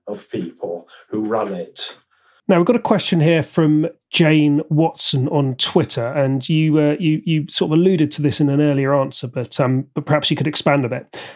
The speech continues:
Speaker 2: How much did the church influence the lives of ordinary people? Did it affect everything they did on a spiritual basis, or was it more a set of rules to follow, rather like secular laws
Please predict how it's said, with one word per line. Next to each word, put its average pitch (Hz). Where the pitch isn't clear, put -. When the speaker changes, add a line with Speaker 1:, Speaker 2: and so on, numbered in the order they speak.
Speaker 2:
How 233
much 196
did 165
the 151
church 151
influence 175
the 147
lives 135
of 127
ordinary 143
people? 135
Did 196
it -
affect 156
everything 175
they 135
did 135
on 123
a 123
spiritual 139
basis, 131
or 190
was 185
it 175
more 151
a -
set -
of 135
rules 143
to 131
follow, 131
rather 143
like 135
secular -
laws 127